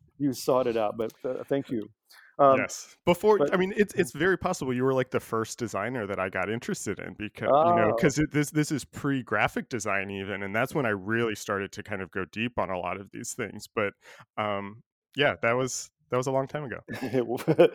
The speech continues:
Speaker 1: It's funny to me that, that you also had graphic design, because when I was, um, like, eight or nine, when somebody asked me what I wanted to be when I grew up,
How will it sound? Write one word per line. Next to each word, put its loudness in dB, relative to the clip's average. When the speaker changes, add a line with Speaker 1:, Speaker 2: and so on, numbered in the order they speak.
Speaker 1:
It's 0
funny 4
to -8
me 2
that, 0
that 0
you 0
also 4
had 0
graphic 2
design, -4
because -4
when 0
I 0
was, 0
um, -2
like, 0
eight 6
or 2
nine, 2
when -2
somebody -2
asked 2
me -4
what 4
I 4
wanted -2
to -4
be -6
when -6
I -4
grew 2
up, 0